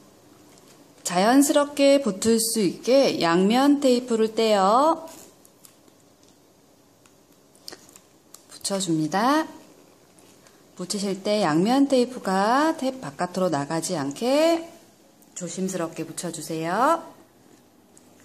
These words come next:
자, 그러면 지붕을 붙여보도록 하겠습니다. 지붕은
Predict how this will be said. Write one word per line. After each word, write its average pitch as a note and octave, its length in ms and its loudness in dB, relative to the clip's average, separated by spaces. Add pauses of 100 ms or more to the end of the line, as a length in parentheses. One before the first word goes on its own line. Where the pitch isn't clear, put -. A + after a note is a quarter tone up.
(680)
자, - 200 -20
그러면 A3+ 300 -6
지붕을 C#4+ 480 0
붙여보도록 G3+ 640 -6
하겠습니다. A3 920 -4 (2750)
지붕은 A3 880 -2